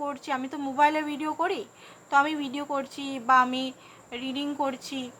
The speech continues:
ঠিক আছে, হঠাৎ করে কল চলে এলো, আমার খুব কষ্ট হয়, বা কল হয়তো তুলতে পারলাম না, ওকে? তো কল করে অনেকে যাচাই করে দেখে নাম্বারটা ফেক না নাম্বারটা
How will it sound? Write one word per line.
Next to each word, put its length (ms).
ঠিক 160
আছে, 160
হঠাৎ 280
করে 220
কল 140
চলে 160
এলো, 120
আমার 160
খুব 100
কষ্ট 240
হয়, 200
বা 80
কল 180
হয়তো 200
তুলতে 240
পারলাম 300
না, 80
ওকে? 200
তো 60
কল 160
করে 140
অনেকে 200
যাচাই 340
করে 200
দেখে 180
নাম্বারটা 420
ফেক 260
না 60
নাম্বারটা 300